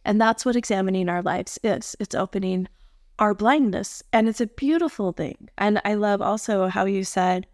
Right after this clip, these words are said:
"Hmm, these missed fortunes," 'cause the word create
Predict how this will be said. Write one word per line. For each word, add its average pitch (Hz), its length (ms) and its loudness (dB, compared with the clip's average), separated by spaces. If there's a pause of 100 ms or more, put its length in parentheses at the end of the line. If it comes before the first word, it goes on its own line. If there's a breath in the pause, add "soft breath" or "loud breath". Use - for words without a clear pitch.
"Hmm, 226 240 2
these 202 280 -2
missed 220 400 -2
fortunes," 208 540 0
'cause 208 340 0 (140)
the 220 120 0
word 247 580 2 (100)
create 220 920 0